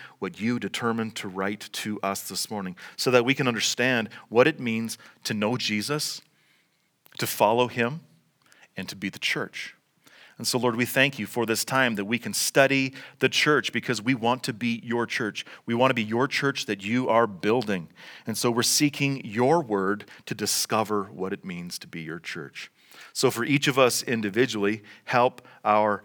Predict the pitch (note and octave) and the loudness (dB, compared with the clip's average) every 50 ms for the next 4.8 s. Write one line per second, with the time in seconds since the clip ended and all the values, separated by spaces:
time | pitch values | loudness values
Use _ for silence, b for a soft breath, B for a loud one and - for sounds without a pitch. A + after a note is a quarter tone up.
0 | b b b - - B2 A#2+ G#2 - - - - G#2+ - G#2 G2+ F#2 F#2 - - | b b b 2 4 4 4 4 2 0 -2 -2 -4 -6 -6 -6 -6 -6 -8 -6
1 | - G#2+ G2 G2+ F2+ D#2 - - - - b b b b b b b b b b | -4 -2 -2 -2 -2 -4 -6 -10 -20 -20 b b b b b b b b b b
2 | b b b - - E2+ G2+ G2 F#2+ G2+ A2 A2+ A2 G#2+ - - G2+ - - G#2 | b b b -8 -6 -4 0 2 2 2 2 2 0 -4 -4 -6 -6 -6 -6 -6
3 | G2+ - G2 F2+ G#2+ G2 G2 G#2 G2+ - - - - - - - A#2 A2+ G2+ - | -6 -6 -8 -8 -6 -6 -4 -6 -8 -10 -14 -10 -8 -6 -6 -6 -8 -10 -10 -6
4 | - A2+ G#2 G#2 G#2 - - - F#2+ E2 D#2 D2+ - - - | -4 -4 -2 -2 -4 -6 -8 -8 -6 -6 -6 -4 -4 -6 -6